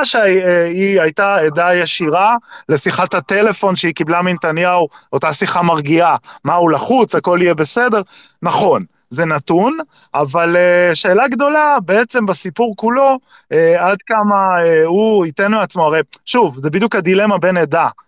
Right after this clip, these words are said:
שהיא לא נחשבת חשודה בדבר עבירה, עדה נניח נטולת אינטרסים, נניח כמו אבי ברגר, אוקיי? כי גם אילן ישועה,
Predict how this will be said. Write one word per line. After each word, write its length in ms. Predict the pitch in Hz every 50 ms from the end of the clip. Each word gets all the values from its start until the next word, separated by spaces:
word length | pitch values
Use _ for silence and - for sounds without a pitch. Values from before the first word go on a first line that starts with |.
| _ _
שהיא 260 | - - 190 175 170
לא 160 | 175 185 196
נחשבת 460 | 214 214 208 - - 208 180 170 156
חשודה 440 | - - 165 135 - 156 147 151 147
בדבר 400 | 135 143 139 123 120 131 131 123
עבירה, 380 | 123 110 113 113 101 107 110 131 - _ - - - -
עדה 400 | 113 131 127 160 170 170 175 170 170
נניח 480 | 165 165 165 170 185 196 190 170 - -
נטולת 480 | 175 160 - 170 156 160 160 160 -
אינטרסים, 760 | 180 160 147 - 160 139 123 123 120 117 - - 170 190 208 214 _ _ - - _
נניח 320 | 220 254 277 302 285 247 -
כמו 220 | - 220 226 214 202
אבי 180 | 175 170 190
ברגר, 420 | 160 170 190 185 170 156 135 117 113
אוקיי? 340 | 123 127 - - 208 190
כי 120 | 156 - 170
גם 180 | 156 175 185
אילן 220 | 190 202 208 202 196
ישועה, 420 | 185 156 - - 175 190 208 202